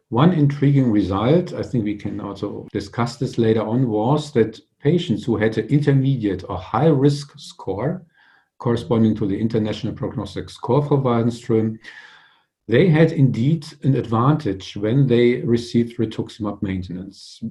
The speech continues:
Of course, we have to take into account it's a subgroup analysis. It's not powered. Uh, the trial is not statistically powered,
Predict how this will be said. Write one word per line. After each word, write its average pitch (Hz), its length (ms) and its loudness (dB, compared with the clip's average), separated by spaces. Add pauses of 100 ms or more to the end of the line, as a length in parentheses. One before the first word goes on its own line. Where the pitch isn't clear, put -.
(140)
Of - 100 -20
course, 143 240 2
we 143 80 4
have 127 140 2
to 127 80 -4
take 113 240 -2
into 113 240 -4
account 110 400 -4
it's 107 160 -6
a - 20 -4
subgroup 107 640 -6
analysis. 120 500 -4
It's - 200 -14
not 92 220 -12
powered. 117 420 -4 (120)
Uh, 107 140 -10
the 95 200 -12 (180)
trial 107 280 -6
is - 160 -8
not 92 180 -8
statistically - 600 -12
powered, 151 400 -2